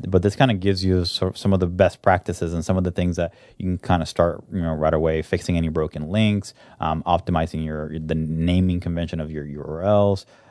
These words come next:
um, quickly, uh, you know, fixing, um, alt image, alt tag images, um, and, and sort of, like, those simple things that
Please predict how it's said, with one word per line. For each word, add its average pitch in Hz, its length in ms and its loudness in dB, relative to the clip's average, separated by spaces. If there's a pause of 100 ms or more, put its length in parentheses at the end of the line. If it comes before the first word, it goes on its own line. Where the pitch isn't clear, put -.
um, 78 540 0 (260)
quickly, 90 600 -2
uh, 80 260 -6
you 90 80 -8
know, 78 180 -8 (100)
fixing, 85 760 -2
um, 73 580 -10 (420)
alt 90 280 2
image, 87 500 0
alt 92 200 4
tag 85 260 0
images, 87 540 0 (360)
um, 76 300 -8
and, - 200 -10
and 87 180 -14 (380)
sort 127 240 -2
of, 120 100 2
like, 98 160 4
those 95 160 2
simple 101 380 2
things 92 320 0
that 85 200 4